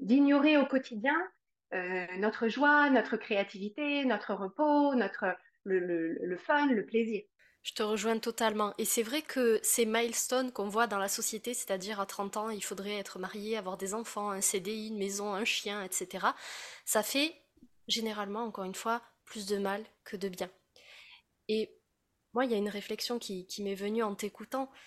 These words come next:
Speaker 2: Je me suis dit, c'est quand même assez incroyable que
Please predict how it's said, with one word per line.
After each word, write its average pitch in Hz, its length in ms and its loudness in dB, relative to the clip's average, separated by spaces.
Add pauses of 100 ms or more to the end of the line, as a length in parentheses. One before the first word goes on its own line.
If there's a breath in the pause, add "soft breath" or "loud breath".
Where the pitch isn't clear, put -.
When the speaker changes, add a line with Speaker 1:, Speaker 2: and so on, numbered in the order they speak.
(260 loud breath)
Speaker 2:
Je - 160 -6
me 208 60 -2
suis 202 240 -2
dit, 247 300 -4
c'est - 200 -4
quand 208 160 -4
même 208 240 -4
assez - 280 -4
incroyable 226 640 -6 (580)
que 104 420 -4